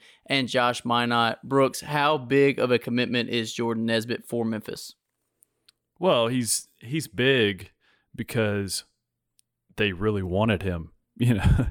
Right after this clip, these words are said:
Speaker 2: he's big because they prioritized him. And, uh, you know, personally, I'm excited about him because, you know, as a, as a college basketball fan, I watch a ton of college basketball. But specifically, since we cover the University of Memphis,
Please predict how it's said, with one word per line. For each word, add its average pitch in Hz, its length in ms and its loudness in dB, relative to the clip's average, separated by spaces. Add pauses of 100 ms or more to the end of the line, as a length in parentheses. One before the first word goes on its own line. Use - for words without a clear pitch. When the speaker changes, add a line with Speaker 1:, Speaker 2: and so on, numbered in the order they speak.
(220)
Speaker 2:
he's 151 160 2
big 151 280 2
because 131 280 2
they 107 140 2
prioritized 113 800 2
him. 95 260 0
And, 104 540 0 (640)
uh, 101 500 2
you 139 140 2
know, 120 100 4
personally, 123 800 2 (840)
I'm 151 240 2
excited 120 540 4
about 107 320 2
him 113 580 0
because, 110 680 0 (240)
you 226 140 -2
know, 131 220 4
as 127 180 2
a, 120 140 2 (200)
as 131 140 -2
a 127 40 -2
college 160 320 0
basketball 123 400 2
fan, 110 520 0
I 139 140 2
watch 120 380 2
a 104 60 -4
ton - 320 -4
of 104 100 -6
college 95 320 -4
basketball. - 580 -6 (360)
But 110 380 -2
specifically, 123 720 -2
since 123 340 -4
we 123 100 -2
cover 110 420 -2
the 104 140 -4
University 104 600 -2
of 92 80 -6
Memphis, 104 540 -6